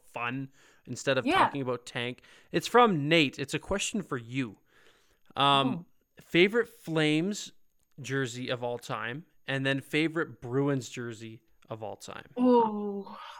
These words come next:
Speaker 2: okay. So I love Blasty. Uh, Blasty is just, I, it's gorgeous, but
Speaker 1: Mm-hmm.
Speaker 2: I really love the, the red one behind you, the home
Speaker 1: Yeah.
Speaker 2: one.
Speaker 1: Oh, wrong
Speaker 2: That
Speaker 1: way.
Speaker 2: is my favorite. The both,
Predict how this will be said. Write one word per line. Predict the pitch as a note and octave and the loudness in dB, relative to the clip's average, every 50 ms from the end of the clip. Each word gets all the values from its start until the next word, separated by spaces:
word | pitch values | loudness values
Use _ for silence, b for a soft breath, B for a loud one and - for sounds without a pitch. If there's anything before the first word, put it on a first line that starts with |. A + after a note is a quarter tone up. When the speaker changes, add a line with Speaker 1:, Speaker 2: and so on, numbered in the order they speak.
| B B - | B B 0
Speaker 2:
okay. | A3+ A#3+ A#3+ - A3+ G#3 G#3 G#3 G3+ G3+ G3 | 2 2 2 2 2 2 2 2 0 -2 -4
So | - - B3 A3 - - | -4 -2 0 0 0 2
I | - A3 A#3 B3 | 4 4 4 4
love | C4 B3 A3 G#3 G#3 G3+ - | 6 6 4 4 4 2 0
Blasty. | - - G#3 G3 G3+ G#3 - - - G#3+ G#3+ G#3+ A3 A3 b b b b b b b b b - - | 0 2 4 4 2 0 -4 -8 -10 -8 -8 -8 -8 -10 b b b b b b b b b -6 -2
Uh, | - F#3 | 0 0
Blasty | G3+ G3 G3+ G3+ F#3+ G3+ A#3 B3 - - A#3+ A#3 A3+ A3+ G#3+ - | 0 2 2 4 4 4 4 2 -2 -8 -8 -6 -4 -4 -2 0
is | - G3+ G3 G3+ | 0 0 0 -2
just, | G3 G3 G3 G3 F#3+ - - - - - - - _ _ _ - | -2 -2 0 0 -2 -4 -6 -10 -14 -18 -20 -20 _ _ _ 0
I, | G3+ G3+ | 0 0
it's | G3 G3 G3+ G3+ G3 G3 - - - - - _ _ _ - G3+ F#3+ | 0 0 -2 -2 -2 -4 -8 -12 -14 -14 -14 _ _ _ -10 -10 -2
gorgeous, | F3+ A3+ A3 G#3 G3 G3 G3 G3+ F#3+ G3 G3+ G#3 - - - - - | 4 6 6 6 6 4 4 4 4 4 4 0 -4 -10 -10 -10 -6
but | G3+ - A3 G3 F#3+ | 0 2 4 4 4
Speaker 1:
Mm-hmm. | - | 4
Speaker 2:
I | G3+ G#3 | 2 2
really | G3+ G3 G3 F#3+ G#3 G#3+ G#3+ G#3+ G#3+ - | 2 0 -4 -8 -10 -10 -10 -10 -10 -2
love | - G3 G3 F#3+ F#3+ F#3 F#3 F3+ | 2 4 4 4 4 2 -2 -2
the, | - G3 F#3+ F#3 F3+ F3+ F#3 B B B _ - | 0 2 2 4 2 2 -2 B B B _ -4
the | G#3+ G3+ | -2 2
red | F#3+ G3+ F#3+ F#3+ F#3 | 4 4 4 4 4
one | F#3+ F3 F3+ F3+ F#3 | 2 2 2 2 2
behind | F3+ E3+ - F#3 E3+ F3 G3 G#3+ - | 0 2 2 2 0 0 -2 -6 -8
you, | - A2 - - G3+ - | -8 -8 -8 -8 -4 2
the | - | 4
home | - - | 6 6
Speaker 1:
Yeah. | C3 C#3+ D3+ D#3 D3 C3 A#2+ | 8 8 6 6 6 6 4
Speaker 2:
one. | F#3+ F#3+ F#3+ F#3 - _ - - | 4 2 2 0 -4 _ -16 -14
Speaker 1:
Oh, | C3 C3 B2 | -12 -12 -12
wrong | - B2+ B2 B2+ | -10 -8 -2 4
Speaker 2:
That | G#3 G3+ G#3 G#3+ | 4 6 6 6
Speaker 1:
way. | A3 | 4
Speaker 2:
is | G#3+ G#3 | 0 -2
my | G#3+ G#3 G#3 G#3 | -2 -2 -2 -4
favorite. | - G#3 G3 G3 F#3+ G3 F#3+ F#3 - - G3+ | -4 -4 -6 -4 -2 -2 -2 -2 -4 -2 0
The | G#3+ G#3 | 0 0
both, | F#3+ F#3+ F#3 A3+ A3 A#3+ D4 C#4+ - - - - | 0 0 2 4 6 6 6 4 2 -4 -18 -20